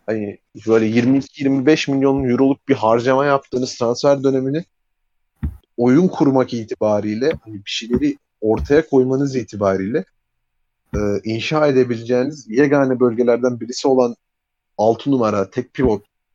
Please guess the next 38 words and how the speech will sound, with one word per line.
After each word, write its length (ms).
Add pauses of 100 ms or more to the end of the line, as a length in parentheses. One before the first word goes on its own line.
(140)
ya 100
da 80
hani 220
ikinci 480
bir 60
pivot 320
ö-, 160 (260)
özellikle 560
bir 80 (140)
oyuncu, 460 (680)
e, 60 (540)
nasıl 320
diyeyim, 160 (680)
bırakarak 680
hani 320 (280)
orada 420
bir 120
boşluk, 360
orada 340
bir 120 (300)
çarpı 460
bırakarak 500 (300)
sezona 380
girmek 480 (400)
bence 400
iyi 240
bir 100
proje 420
başlangıcı 600
değil 200
kesinlikle. 540
Yani 180
kesinlikle 440
burası 240
eleştirilmesi 680
gerekiyor. 360
Mesela 260
hani 140